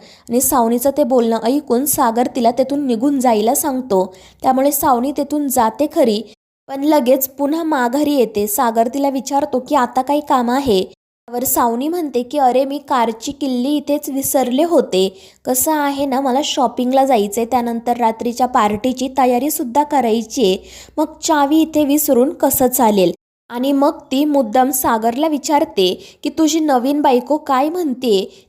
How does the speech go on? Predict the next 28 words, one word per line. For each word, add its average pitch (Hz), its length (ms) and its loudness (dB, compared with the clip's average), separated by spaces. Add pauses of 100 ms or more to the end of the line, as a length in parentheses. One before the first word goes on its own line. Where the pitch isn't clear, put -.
ती 294 100 0
जाते 254 380 0
की 320 160 -4
नाही 302 400 -2
लेट 262 160 0 (100)
नाईट 269 220 0
पार्टीजला?" 226 800 0 (120)
आणि 240 120 0
त्यावर 233 280 0
सागर 247 420 -2
म्हणतो 247 540 0 (220)
की, 277 60 -4
"ती 311 160 0
तुझ्यासारखी 277 800 0
नाहीये, 254 540 0 (300)
घरदार 285 460 4
वाऱ्यावर 247 480 2
सोडून 269 420 0
पार्टीला 247 560 0
जाणारी." 220 500 0 (300)
आणि 247 200 2
त्यावर 233 360 2
सावनी 247 420 -2
म्हणते, 285 360 0
"हो 294 280 2
का? 285 280 0 (340)
म्हणजे 277 300 0
मग 294 180 0